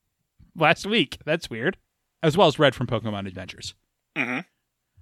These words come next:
Speaker 1: Uh, we got a lot of Bakuman characters on here. I'm not gonna go through 'em all, but I will go through the ones that I think maybe deserve movement.
Speaker 2: Okay.
Speaker 1: I feel like this is Yujiro's, like, swan song moment where he gets that impassioned defense and he,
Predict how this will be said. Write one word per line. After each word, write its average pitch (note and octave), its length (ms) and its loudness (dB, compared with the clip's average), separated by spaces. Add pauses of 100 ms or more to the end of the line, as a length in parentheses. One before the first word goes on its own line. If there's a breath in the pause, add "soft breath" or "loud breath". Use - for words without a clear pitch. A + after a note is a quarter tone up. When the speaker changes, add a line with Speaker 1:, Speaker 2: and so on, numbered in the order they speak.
(180)
Speaker 1:
Uh, D#3 240 -2
we G3 80 -2
got A3+ 120 8
a F#3 100 6
lot G3+ 100 8
of D#3 60 4
Bakuman C3+ 400 2
characters A#2 420 -2
on A2 180 -2
here. G2+ 220 -6
I'm A#2 120 -2
not E3+ 160 2
gonna D3+ 180 0
go C#3+ 180 2
through C#3 300 4
'em A2 100 2
all, G#2 200 4
but A#2 120 2
I A#2 100 4
will C#3+ 280 8
go B2+ 300 4
through B2+ 240 2
the A#2 80 2
ones A2 300 2
that A2+ 140 2
I G#2+ 80 2
think G#2+ 320 -4 (200)
maybe A#2+ 340 2
deserve A2+ 400 4
movement. B2 460 4 (680)
Speaker 2:
Okay. D3 280 0 (640)
Speaker 1:
I D#3 80 4
feel D4 180 4
like A3+ 180 4
this A3+ 140 0
is C#3 180 4
Yujiro's, C#3 640 4
like, G#2+ 220 0 (100)
swan B2+ 380 2
song A2 280 4
moment G2 360 -2
where A#2 140 0
he B2 120 -2
gets A#2 240 0
that A#2 180 4
impassioned B2 440 0
defense A#2+ 420 0
and A2 140 2
he, G#2 260 -6